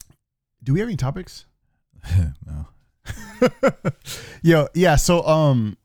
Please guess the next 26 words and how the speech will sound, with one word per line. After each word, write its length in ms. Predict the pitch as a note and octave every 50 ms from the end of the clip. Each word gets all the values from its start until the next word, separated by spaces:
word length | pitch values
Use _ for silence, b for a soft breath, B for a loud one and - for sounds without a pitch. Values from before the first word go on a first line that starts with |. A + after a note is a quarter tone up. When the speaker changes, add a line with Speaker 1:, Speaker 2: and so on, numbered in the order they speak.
| _ _
Speaker 1:
we 340 | - A#2+ C#3+ F3+ G#3 A3+ A3+ -
are 140 | - F#3 D#3
kinda, 440 | - - D#3+ D#3 D#3 D3+ C#3 B2+ B2+
um, 460 | B2+ A#2+ A#2 A2+ G#2+ G2+ F#2+ F#2 F#2 - _ _ _ _ _ _ _ _ _ _ _ _ _ _ _ _ _ _ _ _
we're, 420 | C3+ D3 E3 F3 E3+ E3 D3+ - - _ _ _ _ _ _ _ _ _ _ _ _ _ _ _ _
we're 200 | - D3 E3+ E3+ D#3+
revamping. 1400 | D3+ D#3+ G3 A3+ A#3+ A#3+ A#3 A3 E3 A#2 G#2 G2+ G2+ A#2 A#2+ A#2+ A#2 A#2 F#2+ - G2+ F2+ D#2+ D2 D2 D#2 F#2 F2 E2 - _ _ _ _ _ _ _ -
We're, 160 | A2+ A#2+ B2
we're 260 | A#2+ G#2+ B2+ B2 B2
revamping 840 | A#2 C#3+ D3+ D3 A2+ F#2+ A#2 A2 A2 G2+ - G2+ G2 F#2+ F#2+ F#2 - - _ _ _ _
everything. 520 | G#2 G2+ G2 G2 - - F2 E2+ E2+ E2+ - _ _ _ _ _ _ _ _ _ _ -
Um, 380 | G2+ G2+ F#2+ F2 F2 E2+ - - _ _ _ _
and 560 | - A#2+ A#2 A#2 G#2+ G2+ F#2 F#2 A#2+ C#3 C3+ B B B B B B _ _ _ _ _
things 260 | - A#2+ A#2 A2+ G#2 G2+
are 80 | G2+ G2+
going 340 | F#2 G2+ G2+ G2+ G2 G2 F#2+
to, 300 | - - G#2 G2 F#2+ F2+
uh, 360 | F2+ E2+ - - - - - -
you're 220 | - A#2+ G#2 C#3+ E3
gonna 120 | G3+ G#3
be 80 | F#3+ F3
seeing 220 | - G#3 F#3+ E3
a 60 | B2+
lot 180 | B2+ E3 - -
of 80 | - -
us. 400 | - F#2 - - - - -